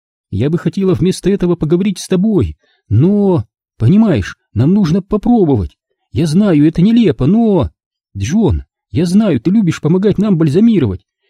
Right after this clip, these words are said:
И я знаю, ты изменился, когда мы запретили тебе это делать. Доктор Неблин считает, что тебе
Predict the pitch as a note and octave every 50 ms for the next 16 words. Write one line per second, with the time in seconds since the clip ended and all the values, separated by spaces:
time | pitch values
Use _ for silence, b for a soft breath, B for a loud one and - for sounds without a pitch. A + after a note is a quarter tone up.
0 | _ - G2 A2 F3 F#3+ D#3+ C#3+ F3+ G#3+ G3 D#3+ B2 - - F#3+ G3+ E3+ G3 A#3+
1 | A#3 A#3+ A#3 F3+ C3+ - - C3 C3+ C3+ D3 F#3+ F#3+ F#3+ D#3+ D#3+ F3 - G#3+ -
2 | - A3+ E3+ C3+ - D3 D#3 G3+ F#3+ - G#3 G3 A#3 A#3 G#3 D3 G2+ D2+ - _
3 | _ _ _ _ _ _ _ _ _ _ G#2 E2+ A#2 D#3 - - E3+ D#3+ D#3+ F#3
4 | G3+ F3 F3 D#3+ D#3 - - D3+ - F#3+ F3+ E3 C#3+ - - - C#3+ - C#3 D#3+
5 | G#3 A3 - -